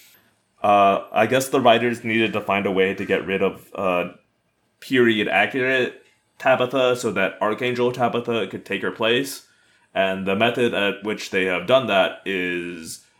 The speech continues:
uh, Tabitha announcing, "Well, the N A, uh, the N double A C P asked Emmett Till's mother to travel around the country,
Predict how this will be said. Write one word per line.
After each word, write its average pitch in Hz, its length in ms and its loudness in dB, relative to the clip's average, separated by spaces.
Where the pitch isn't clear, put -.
uh, 92 440 2
Tabitha 104 480 -4
announcing, 92 800 -4
"Well, 101 400 0
the 101 220 -4
N 151 320 -2
A, 139 340 -2
uh, 104 240 2
the 95 180 -6
N 135 180 0
double 135 260 0
A 117 120 2
C 117 220 -6
P 90 220 -4
asked 85 160 -6
Emmett 113 240 -6
Till's 107 200 -6
mother 87 260 -6
to 82 60 -10
travel 107 380 -2
around 95 220 -2
the 85 80 -8
country, 78 680 -10